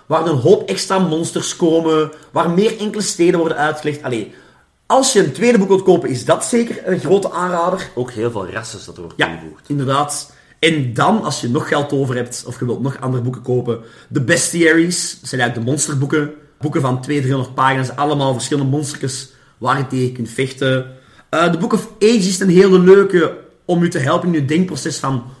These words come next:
Speaker 1: hoe ga ik mijn wereld vormen? En je hebt er nog een paar andere.
Speaker 2: Ik
Speaker 1: Eh,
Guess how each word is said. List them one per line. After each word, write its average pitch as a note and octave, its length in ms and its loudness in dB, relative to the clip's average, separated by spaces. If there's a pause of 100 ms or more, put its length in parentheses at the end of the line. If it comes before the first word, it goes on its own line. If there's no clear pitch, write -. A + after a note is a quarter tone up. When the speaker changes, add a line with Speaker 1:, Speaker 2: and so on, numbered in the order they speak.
Speaker 1:
hoe D3 140 -4
ga E3 140 2
ik - 60 -8
mijn B2 240 -4
wereld D3+ 340 -2
vormen? G#3 380 -2 (340)
En D#3+ 100 -4
je D#3 60 2
hebt F#3+ 160 2
er G3 60 2
nog F3 100 2
een D#3 100 -4
paar B2+ 320 0
andere. A#2 380 -2
Speaker 2:
Ik A2+ 100 -10
Speaker 1:
Eh, G#2+ 100 -6